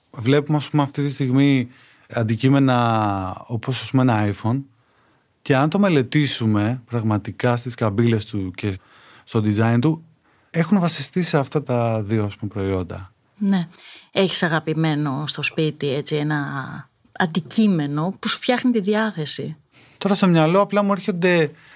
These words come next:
Speaker 1: κάτι κούπες καφέ,
Speaker 2: Μμμ.
Speaker 1: που πάλι είναι κάτι τελείως απλό, δηλαδή στην κούπα του καφέ μου αρέσει να μην έχω καν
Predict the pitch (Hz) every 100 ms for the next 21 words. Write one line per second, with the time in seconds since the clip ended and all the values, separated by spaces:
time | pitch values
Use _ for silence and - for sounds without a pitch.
0 | - - 147 - 139 - 185 170 123 -
1 | 127 113 - 113 110 131 190 151 202 -
2 | _ _ _ - - _ _ 127 127 123
3 | 123 120 117 113 110 107 101 107 _ _
4 | - - _ - 208 214 214 208 - -
5 | _ - 190 - 165 190 170 120 120 120
6 | 147 135 143 160 160 135 147 185 165 151
7 | 135 - 135 139 175 175 165 185 185 175
8 | 170 180 180 160 175 185 165